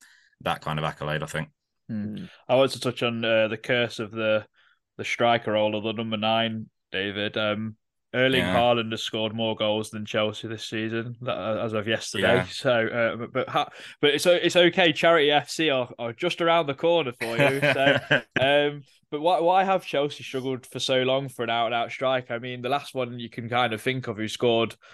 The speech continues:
Speaker 2: a decent amount of goals was probably Diego Costa, would you not say? So,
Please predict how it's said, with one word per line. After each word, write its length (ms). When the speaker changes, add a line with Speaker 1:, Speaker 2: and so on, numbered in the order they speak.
Speaker 2:
a 60
decent 360
amount 260
of 60
goals 320
was 120
probably 260
Diego 400
Costa, 400
would 120
you 80
not 200
say? 340
So, 420